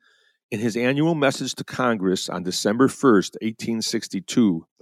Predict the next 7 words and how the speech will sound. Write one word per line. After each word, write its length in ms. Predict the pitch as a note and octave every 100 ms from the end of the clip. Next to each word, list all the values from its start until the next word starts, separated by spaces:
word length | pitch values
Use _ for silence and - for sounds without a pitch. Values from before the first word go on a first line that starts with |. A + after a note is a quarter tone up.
| _ _ _ _
Lincoln 320 | A#2+ C3+ C3
wrote, 400 | A2+ A2+ E2 - - _ _ _ _ _
"In 120 | G2 -
times 420 | G#2+ A2+ C3+ C#3
like 160 | C#3
the 80 | -
present, 580 | - - C#3+ F#2 E2